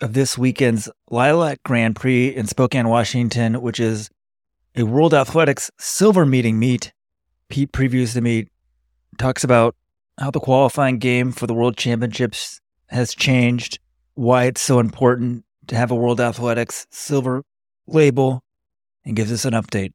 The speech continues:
on the Union Athletics Club, Donovan Brazier, Raven Rogers,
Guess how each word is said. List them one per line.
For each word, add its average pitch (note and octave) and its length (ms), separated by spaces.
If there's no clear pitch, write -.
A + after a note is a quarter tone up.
on A#2 180
the G2+ 320
Union A#2 340
Athletics G#2+ 460
Club, F#2+ 320
Donovan B2+ 420
Brazier, A2 600
Raven C3 360
Rogers, A2+ 640